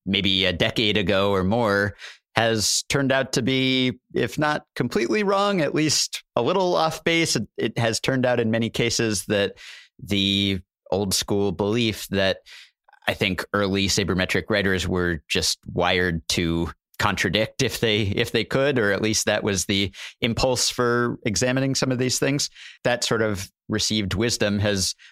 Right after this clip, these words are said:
often turned out to have a kernel of truth or, or maybe more than that. So maybe this isn't the most glaring instance, but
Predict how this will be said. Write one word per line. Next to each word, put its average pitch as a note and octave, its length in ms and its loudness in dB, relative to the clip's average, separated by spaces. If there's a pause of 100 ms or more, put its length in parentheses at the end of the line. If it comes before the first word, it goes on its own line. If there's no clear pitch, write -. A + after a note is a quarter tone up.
(120)
often F#2 320 0
turned G2 240 0
out F#2 180 0
to F#2 140 0
have F#2 380 0 (120)
a - 80 -2
kernel A#2 360 0
of A2+ 140 -2
truth B2+ 360 0
or, G#2+ 240 2
or G2 160 0
maybe A2 440 0 (140)
more G3+ 180 2
than G#2 180 0
that. F#2 300 -2
So A2 320 0 (260)
maybe C3+ 200 0
this B2+ 200 0
isn't A#2+ 240 0
the A#2+ 60 0
most A2 300 0
glaring A#2 680 0
instance, C#3+ 600 -2
but G2+ 400 0